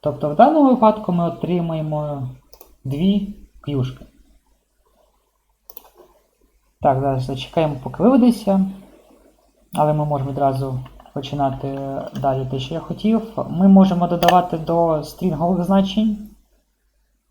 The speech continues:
числа. Ну, ось якраз і консоль вивела дві к'юшки. Так, числа. Ми можемо додавати числа до тексту. Ну, не буквально, ми просто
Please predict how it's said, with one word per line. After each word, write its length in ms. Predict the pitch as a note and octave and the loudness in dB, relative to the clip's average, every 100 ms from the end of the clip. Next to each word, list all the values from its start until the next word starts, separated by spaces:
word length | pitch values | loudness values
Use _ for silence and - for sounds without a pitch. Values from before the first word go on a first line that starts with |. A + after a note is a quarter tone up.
| _ _ | _ _
числа. 480 | - E3+ - - - - _ _ _ _ - | -2 0 -2 -10 -14 -20 _ _ _ _ 0
Ну, 120 | F3 | 0
ось 140 | B2+ | 0
якраз 280 | C#3 C#3 B2+ | -2 -4 -4
і 40 | |
консоль 360 | B2+ C3 - C3 | -6 -6 -4 -2
вивела 520 | B2+ C3 C3 C3 B2 - | 0 0 0 2 0 -2
дві 180 | C3 C3 | -6 -6
к'юшки. 500 | B2+ B2+ B2 - A3+ - - _ _ _ _ - - - | -2 -2 -2 -2 -2 -2 -14 _ _ _ _ -20 -12 -2
Так, 300 | A#2+ - - - - - | -2 -2 -12 -18 -20 -16
числа. 440 | - D#3 B2+ - - - - | -6 -6 -6 -10 -12 -16 -4
Ми 120 | E3 | 4
можемо 280 | G#3+ A#3+ A3+ | 6 8 6
додавати 400 | G#3+ G3+ G3 F#3+ | 6 6 6 4
числа 440 | F#3+ G#3+ G#3 F#3+ E3 | 0 0 0 0 -2
до 640 | D#3 E3+ F#3 F3 E3+ C#3+ - _ _ _ _ _ _ _ - - - - _ _ - | 0 2 6 6 4 0 -10 _ _ _ _ _ _ _ -12 -12 -12 -20 _ _ -6
тексту. 400 | C3 B2+ - - _ _ _ _ _ _ _ _ _ _ _ _ - | -4 -4 -10 -20 _ _ _ _ _ _ _ _ _ _ _ _ -8
Ну, 500 | G3 F3+ D3+ A#2+ B2 - | 0 2 2 0 -4 -6
не 100 | D#3 | -6
буквально, 520 | D3 - - C4 A#3 F#3+ | -4 0 6 8 8 4
ми 60 | |
просто 580 | E3+ D#3 - D3 C3+ | 0 -4 2 2 2